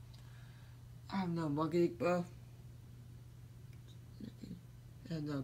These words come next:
Grog. The back follow. The Grog is, um, um, no, no. The,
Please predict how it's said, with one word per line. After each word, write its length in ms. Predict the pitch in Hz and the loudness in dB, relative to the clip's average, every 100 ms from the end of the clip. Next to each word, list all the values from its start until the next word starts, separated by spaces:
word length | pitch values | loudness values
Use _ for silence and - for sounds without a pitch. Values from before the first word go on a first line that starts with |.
| 127 | 2
Grog. 540 | 151 156 160 175 175 - - - - - - - - - - - | 6 8 10 8 4 -6 -14 -14 -14 -16 -14 -14 -14 -14 -14 -2
The 100 | 156 | 0
back 340 | 139 165 160 | 6 6 6
follow. 500 | - 151 147 139 147 143 - - - - - - - - - - - - - - - - - - - - - - | 0 2 4 4 2 -2 -10 -14 -14 -14 -14 -14 -14 -14 -14 -14 -14 -14 -14 -14 -14 -14 -14 -14 -14 -14 -14 2
The 120 | 180 | 6
Grog 340 | 202 208 220 | 10 12 10
is, 160 | 208 - - | 6 2 6
um, 340 | 175 165 160 - - - - - - - - - | 8 8 6 -2 -12 -14 -14 -14 -14 -14 -10 0
um, 480 | 175 160 151 143 143 - - - - | 2 2 0 0 -2 -8 -14 -16 -8
no, 140 | 160 156 - | -6 -4 -4
no. 240 | - 165 - - - - - - - - | -4 -6 -8 -14 -14 -14 -14 -14 -14 -10
The, 160 | 147 | 0